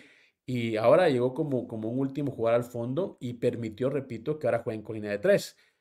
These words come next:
que yo creo que Tena no se atrevía porque no tenía un jugador con esas características, y ahora ya lo tiene.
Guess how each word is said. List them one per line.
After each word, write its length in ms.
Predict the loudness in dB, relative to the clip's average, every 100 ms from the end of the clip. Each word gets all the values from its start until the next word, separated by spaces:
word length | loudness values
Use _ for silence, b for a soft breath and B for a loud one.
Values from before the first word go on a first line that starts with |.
| b
que 120 | 0
yo 120 | 2
creo 240 | 2 2 0
que 400 | -2 -2 -6 0
Tena 180 | 2 4
no 100 | 0
se 80 |
atrevía 440 | -2 0 4 4 4
porque 220 | -2 -4
no 100 | -2
tenía 220 | -2 -4
un 60 | -4
jugador 260 | -2 -2
con 80 | -4
esas 160 | -10 -10 -12 _
características, 680 | -8 -6 -6 -6 -4 -4 -2
y 40 |
ahora 100 | -2
ya 80 | -2
lo 100 | -2
tiene. 340 | -2 -2 -6